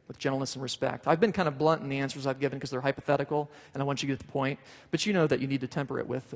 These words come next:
uh, politeness, never at the expense of truth, but you do wanna be gracious in the way that you answer, because critics are made in the image of God too.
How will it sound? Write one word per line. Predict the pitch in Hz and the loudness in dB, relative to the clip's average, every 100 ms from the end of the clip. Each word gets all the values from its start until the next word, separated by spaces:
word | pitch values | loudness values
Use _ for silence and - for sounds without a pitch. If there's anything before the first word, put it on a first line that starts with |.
| - | -2
uh, | 127 | -2
politeness, | 170 131 127 117 113 | 0 2 4 2 -2
never | 143 151 165 | 2 4 4
at | 160 | 2
the | |
expense | 147 - 139 | -2 -2 -4
of | 135 | -6
truth, | - 143 127 - | -4 -2 -4 -4
but | 127 | -6
you | 131 | -2
do | 139 143 | -2 0
wanna | 139 127 | -2 -4
be | 127 123 127 - - - | -4 -4 -6 -18 -16 2
gracious | 151 143 147 127 | 6 6 4 -2
in | 131 | -2
the | |
way | 123 123 | -2 -2
that | - - | -4 -4
you | |
answer, | 123 120 123 120 | -4 -4 -4 -4
because | - 202 208 | 0 0 0
critics | - 196 302 - | 2 0 0 -2
are | |
made | 139 127 | 0 0
in | |
the | 135 | -2
image | 135 135 | -4 -2
of | |
God | 131 120 | -2 -2
too. | 113 165 175 | -2 -6 -6